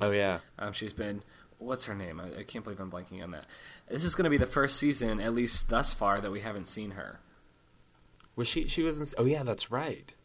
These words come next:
Speaker 1: She was in season
Speaker 2: Okay.
Speaker 1: two as the nerd, or the sister crazy loves the devil.
Speaker 2: Right, and in season one,
Speaker 1: Lily
Speaker 2: she
Speaker 1: Rabe.
Speaker 2: was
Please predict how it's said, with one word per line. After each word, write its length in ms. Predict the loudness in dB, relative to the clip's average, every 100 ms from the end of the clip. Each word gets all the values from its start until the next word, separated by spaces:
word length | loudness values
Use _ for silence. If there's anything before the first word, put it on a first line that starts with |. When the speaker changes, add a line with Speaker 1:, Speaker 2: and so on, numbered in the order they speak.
| _ _ -20 -20 _ -20 _ _ _ _ _
Speaker 1:
She 180 | -4 0
was 140 | 2
in 100 | 0
season 240 | -2 -2 -2
Speaker 2:
Okay. 60 | -2
Speaker 1:
two 180 | 2 2
as 140 | 2
the 120 | 0
nerd, 360 | 0 0 -2 2
or 160 | 4 6
the 340 | 6 6 4
sister 640 | 0 -2 0 2 4 4 0 -8 -20 -20 _ _ _ -20 -4
crazy 440 | 2 2 2 -4 -6 -20 -6
loves 300 | 2 2 2
the 120 | -2
devil. 400 | 0 2 0 -4 -8 -18 -20 -20 _ _ -6
Speaker 2:
Right, 400 | 2 4 4 0 -4
and 280 | -2 0 0
in 140 | -2
season 380 | -2 0 0 2
one, 260 | 2 4
Speaker 1:
Lily 220 | 8 10 10
Speaker 2:
she 60 |
Speaker 1:
Rabe. 260 | 10 8 4
Speaker 2:
was 240 | -2 -8